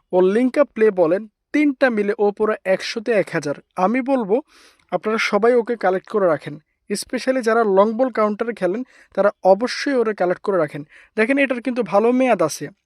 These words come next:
আপনারা চাইলে সাতশো পঞ্চাশ কয়েন জমায়েও ওকে নিতে পারবেন। এমন না যে আপনাকে কয়েন পারচেজ করতে হবে, পারচেজ করার দরকার নেই, আপনি এখনই নেওয়ার দরকার নেই। আপনি কিছুদিন কয়েনটা জমান,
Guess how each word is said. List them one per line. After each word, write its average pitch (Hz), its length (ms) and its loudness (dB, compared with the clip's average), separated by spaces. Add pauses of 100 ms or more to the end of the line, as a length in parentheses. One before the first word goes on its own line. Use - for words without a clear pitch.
(120)
আপনারা 202 280 0
চাইলে 233 280 -2
সাতশো 220 320 -2
পঞ্চাশ 226 320 -4
কয়েন 233 220 -4
জমায়েও 214 520 2 (380)
ওকে 202 200 0
নিতে 214 240 2
পারবেন। 165 320 0 (100)
এমন 226 280 4
না 208 180 0
যে 185 100 2
আপনাকে 202 300 0
কয়েন 214 240 -2
পারচেজ 190 440 -2
করতে 165 260 -6
হবে, 147 200 -6 (420)
পারচেজ 208 340 2
করার 262 240 0
দরকার 175 260 0
নেই, 220 280 -4
আপনি 208 280 -4
এখনই 262 340 0
নেওয়ার 254 280 0
দরকার 180 260 0
নেই। 185 200 -4 (360)
আপনি 190 240 -2
কিছুদিন 214 400 -2
কয়েনটা 214 340 2
জমান, 214 360 0